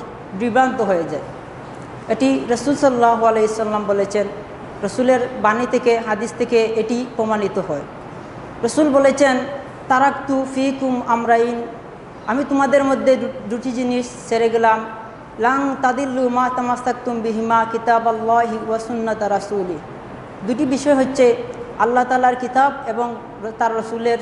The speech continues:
সুন্নাহ। যতক্ষণ পর্যন্ত তোমরা এই দুটিকে আঁকড়ে ধরবে, ততক্ষণ পর্যন্ত বিচ্ছিন্ন বিভ্রান্তির মধ্যে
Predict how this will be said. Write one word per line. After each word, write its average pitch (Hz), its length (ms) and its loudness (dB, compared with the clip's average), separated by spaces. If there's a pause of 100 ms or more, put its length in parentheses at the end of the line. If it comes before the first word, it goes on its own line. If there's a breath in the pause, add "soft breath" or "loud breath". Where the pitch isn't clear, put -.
সুন্নাহ। 220 380 -2 (1400)
যতক্ষণ 311 440 2
পর্যন্ত 277 480 0
তোমরা 254 400 4 (100)
এই 254 120 0
দুটিকে 269 380 -2
আঁকড়ে 254 360 2
ধরবে, 233 380 2 (100)
ততক্ষণ 277 480 -2
পর্যন্ত 240 540 0 (260)
বিচ্ছিন্ন 247 640 -2 (1200)
বিভ্রান্তির 277 440 4
মধ্যে 240 380 4